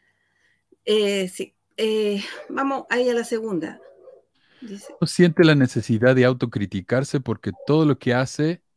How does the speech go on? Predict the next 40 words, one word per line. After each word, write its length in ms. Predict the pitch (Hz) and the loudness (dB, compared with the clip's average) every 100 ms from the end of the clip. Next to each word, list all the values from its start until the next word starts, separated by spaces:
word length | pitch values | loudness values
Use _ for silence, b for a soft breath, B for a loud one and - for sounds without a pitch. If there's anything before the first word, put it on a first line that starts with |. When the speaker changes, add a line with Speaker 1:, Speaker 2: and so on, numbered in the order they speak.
| _ | _
Speaker 2:
es 420 | - 120 135 - _ _ | -2 0 -2 -8 _ _
porque 240 | 110 104 | -6 -2
el 120 | 95 | -2
líder 240 | 92 101 98 | 0 -2 -2
lo 100 | 87 | -4
pidió. 460 | - 71 - - _ - | -10 -14 -14 -20 _ -16
El 140 | 85 87 | -12 -6
líder 160 | 202 | 0
lo 60 | 466 | 0
ha 40 | |
organizado. 400 | - - - - | 0 -6 -10 -4
Speaker 1:
Exactamente, 480 | 190 277 294 - - _ | -2 -2 -4 -12 -20 _
exactamente. 760 | 208 208 - 175 196 175 - - | -6 -6 -6 -8 -4 -4 -4 -6
Speaker 2:
Ujú. 20 | |
Speaker 1:
O 20 | |
sea, 200 | 190 226 | -8 -6
dice, 400 | 233 233 240 233 B B B | -4 0 0 0 B B B
o 100 | - | -8
sea, 380 | 202 269 247 - _ _ _ _ _ _ - | -2 0 0 -4 _ _ _ _ _ _ -2
a 80 | |
mí 140 | 240 311 | 2 4
me 100 | 339 | 4
dijeron, 540 | 320 - 240 170 160 - | 4 4 6 6 2 -4
a 80 | |
mí 140 | 226 269 | -4 -2
me 120 | 302 | 0
lo 120 | 285 | -2
pidieron, 580 | 233 208 254 175 175 - | -2 -2 0 0 -4 -10
yo 180 | 190 247 | -2 0
lo 100 | 254 | 0
hice 260 | 262 247 262 | -2 -6 -4
porque 300 | 233 226 214 | -4 -4 -4
tal 280 | 262 277 269 | -2 -2 -4
o 120 | 240 | -4
cual 240 | 247 247 | -2 -2
líder 280 | 247 269 262 | -4 -4 -2
lo 160 | 247 220 | -2 -2
hizo, 460 | 262 233 160 - - | -2 -6 -10 -10 -8
me 160 | 214 | -8
lo 200 | 214 208 | -6 -8